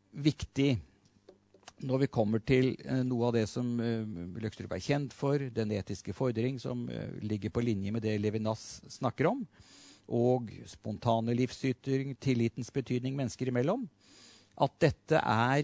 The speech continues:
ikke utviklet i et fredelig,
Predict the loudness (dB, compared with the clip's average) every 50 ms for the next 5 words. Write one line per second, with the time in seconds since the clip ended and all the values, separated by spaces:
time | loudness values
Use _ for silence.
0 | 0 -2 -6 -6 -6 -10 _ _ _ _ 0 0 0 0 -2 -6 -6 -6 -4 -2
1 | -2 -4 -4 -6 _ -6 -4 -4 -4 -4 _ -2 0 0 0 0 -2 -4 -6 -2
2 | 0 2 2 0 0 _ _ _ -20 -20 _ _ _ _ _ _ _ _ _ _
3 | -10 -2 4 6 8 8 10 8 8 6 6 4 2 0 2 2 4 2 2 -2